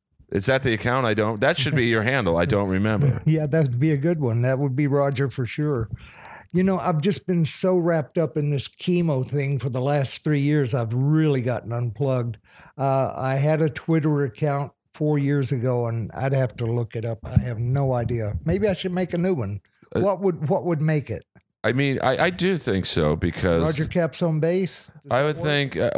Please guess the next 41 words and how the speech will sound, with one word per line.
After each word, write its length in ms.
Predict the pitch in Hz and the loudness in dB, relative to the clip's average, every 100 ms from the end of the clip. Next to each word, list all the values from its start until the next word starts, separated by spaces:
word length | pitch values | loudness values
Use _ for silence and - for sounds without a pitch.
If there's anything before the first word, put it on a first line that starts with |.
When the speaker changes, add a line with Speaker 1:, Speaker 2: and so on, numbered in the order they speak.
| - | -2
Speaker 1:
well, 280 | 180 190 180 | 0 2 2
uh, 100 | 160 | 0
there's 240 | 175 165 | -2 -2
pro-, 180 | - 202 | -2 0
I'm 240 | 202 180 165 | 0 -2 -2
guessing, 560 | 220 247 240 208 175 147 | 0 0 0 0 0 0
uh, 440 | - 127 117 113 | 0 2 2 2
knowing, 420 | 123 139 135 127 | 0 0 0 0
you 220 | 95 120 | -2 -2
know, 60 | 147 | 0
I, 140 | 135 127 | 0 2
I'm 120 | 127 123 | 0 -2
fairly 520 | - 160 156 160 143 | -6 0 2 2 0
proficient 580 | - 120 - 110 - 107 | -2 -2 2 2 2 0
in 60 | 101 | 0
the 60 | |
world 280 | 98 101 95 | 0 2 2
of 120 | 95 | -2
Twitter. 480 | - 98 90 90 101 - - - _ | -4 0 2 2 0 -2 -16 -20 _
I 120 | 104 | 0
would 200 | 110 117 | 2 0
say 260 | - 120 113 | -2 0 2
there's 220 | 101 104 | 2 -2
probably 440 | - 135 147 139 110 | -4 0 0 2 2
already 460 | 107 104 107 110 | 2 2 2 2
a 60 | 110 | 0
Roger 440 | 110 110 107 123 | 2 2 0 -2
Caps, 540 | 110 123 113 117 - 82 | 0 0 2 0 -2 -2
maybe, 460 | 104 104 101 95 | 0 0 2 2
uh, 380 | 90 80 71 82 | 2 0 0 -2
Speaker 2:
Mm-hmm. 420 | 160 160 143 160 156 - - _ _ - | -2 -2 -2 -2 -4 -8 -20 _ _ -2
Speaker 1:
R 200 | 101 104 | 0 0
Caps, 420 | - 110 104 101 | 0 0 2 -2
ba-, 300 | - 107 104 | -2 0 2
you 120 | 113 | 2
know, 120 | 139 127 | 0 0
any, 440 | 135 156 135 117 | 0 0 2 2
uh, 440 | 101 90 87 80 - - - - | 2 2 0 0 -2 -8 -20 -20
Speaker 2:
Something, 720 | - - 180 170 - 110 117 | -18 -4 -2 -2 -4 -6 -4
yeah. 160 | 139 | -2
Speaker 1:
C-, 80 | 147 | -2